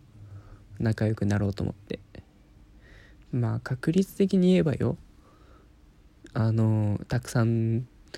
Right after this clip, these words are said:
の人に会えば、そりゃいつかはいいは-、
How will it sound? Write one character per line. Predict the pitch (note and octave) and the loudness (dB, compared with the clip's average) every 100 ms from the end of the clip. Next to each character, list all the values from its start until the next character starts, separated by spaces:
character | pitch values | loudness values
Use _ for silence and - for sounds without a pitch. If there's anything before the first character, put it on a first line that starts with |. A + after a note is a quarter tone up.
| - - - - - - | -20 -20 -20 -20 -20 -10
の | D3 A2+ | -2 0
人 | A2 - B2 | -2 0 2
に | A2+ G#2 G2+ - | 4 4 2 0
会 | A2+ | 2
え | G#2 | 2
ば、 | G#2 - C3+ - - - - - - - | 2 -2 -6 -10 -20 -20 -20 -20 -20 -20
そ | - C3 | -8 -2
り | D3 | 0
ゃ | E3 | 0
い | D#3+ D#3+ | -2 -4
つ | - | -2
か | G#2 F2+ | -2 -2
は | - | 0
い | - A2+ | 2 2
い | |
は-、 | G#2+ - | 2 -4